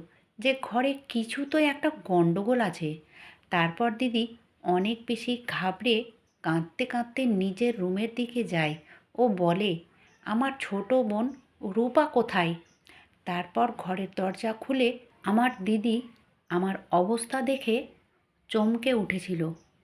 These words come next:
কারণ আমি বিছানায় পুরো রক্তাক্ত অবস্থায় অজ্ঞান হয়ে পড়েছিলাম। তারপর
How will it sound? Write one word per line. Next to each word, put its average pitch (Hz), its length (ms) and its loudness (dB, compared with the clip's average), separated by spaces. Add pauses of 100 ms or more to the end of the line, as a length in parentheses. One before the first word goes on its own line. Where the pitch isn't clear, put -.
(480)
কারণ 247 320 2 (140)
আমি 208 280 2
বিছানায় 220 580 -2 (420)
পুরো 294 420 2
রক্তাক্ত 208 840 -2
অবস্থায় 220 720 -2 (360)
অজ্ঞান 180 560 4
হয়ে 254 240 0
পড়েছিলাম। 175 720 -2 (760)
তারপর 175 480 2